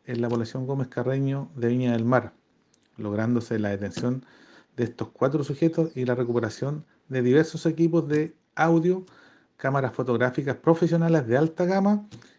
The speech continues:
y la incautación de doscientos gramos de cocaína base,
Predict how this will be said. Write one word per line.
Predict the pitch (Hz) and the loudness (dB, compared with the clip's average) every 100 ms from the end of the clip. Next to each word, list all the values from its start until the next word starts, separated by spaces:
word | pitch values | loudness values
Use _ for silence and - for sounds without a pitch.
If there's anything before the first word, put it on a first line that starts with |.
| _ | _
y | - 156 | -4 2
la | 165 170 - _ _ | 2 2 -8 _ _
incautación | 143 139 143 139 - 160 | -8 -2 -2 -2 -2 0
de | 147 | 0
doscientos | 123 160 151 143 | 0 -2 -2 0
gramos | 147 151 151 | 0 0 -2
de | 139 | -2
cocaína | 131 127 139 147 147 165 _ _ 131 | -2 -2 -2 -2 -4 -8 _ _ 0
base, | 135 117 - | 2 2 -4